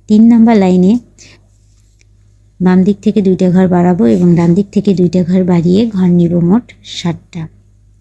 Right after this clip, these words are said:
চার নাম্বার লাইনে বাম দিক থেকে একটা ঘর কমাবো, ডান দিক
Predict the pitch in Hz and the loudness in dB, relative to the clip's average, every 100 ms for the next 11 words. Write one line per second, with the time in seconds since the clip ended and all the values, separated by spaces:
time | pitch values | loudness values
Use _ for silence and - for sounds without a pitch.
0 | _ _ _ _ _ - 202 208 220 226 | _ _ _ _ _ -6 -2 2 2 2
1 | 226 208 190 185 208 196 180 175 - 190 | 2 2 2 2 2 2 0 -2 -6 -6
2 | 185 180 185 165 185 - 175 175 208 208 | -4 -4 -4 -2 -2 -2 -2 0 0 0
3 | 196 175 | 0 -2